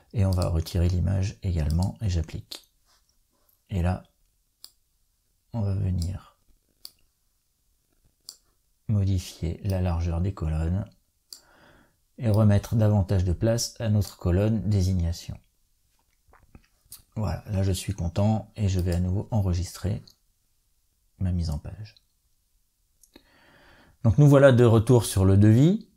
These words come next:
Alors on a deux fois le même texte, mais tu as vu que on l'a deux fois de façon différente. En haut, on a un texte qui est enregistré en dur dans l'entête du document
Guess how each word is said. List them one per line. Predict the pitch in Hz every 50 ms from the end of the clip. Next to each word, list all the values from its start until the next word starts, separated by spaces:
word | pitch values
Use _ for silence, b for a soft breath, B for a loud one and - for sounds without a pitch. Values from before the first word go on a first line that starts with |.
| _ _ _ _ -
Alors | - - - -
on | - 92
a | 95 95 104
deux | 107 117
fois | 120 - - 120 117
le | 113
même | 110 107 104 98
texte, | - 135 160 175 - - - - - - _ -
mais | 104 101 92
tu | - - 107
as | 101
vu | 98 107 131 156 185 180
que | - - - 135 139 151 156 - - - -
on | - 113 110
l'a | 107 107 110 120 135 135 143
deux | 127 107 104 107 127 131
fois | 123 - - 135 151 156
de | 135 127
façon | 110 - 110 95 - - 127 123
différente. | 120 127 123 - 107 92 92 104 - - - _ _ _ b b b b b b b b b b b b b b -
En | 123 135 143 143
haut, | 143 143 139 131 - - -
on | - 104 95 95
a | 98
un | 98 98
texte | - - 120 113 - - - -
qui | - 104
est | 101
enregistré | 98 95 92 101 101 101 95 92 - - - 101 101 - -
en | 131 127 131 131
dur | 120 123 127 127 123 113 87 82 80 85 - _ _ _ _ _ _ _ _ _ _ _ _ _ _ _ _ _ _ _ _
dans | 101 101 98 104 104 104 101 95 95 98
l'entête | 80 104 107 107 104 - 113 107 104 104 - - -
du | 95 95 92
document | 92 90 87 - - 95 107 143 220 - -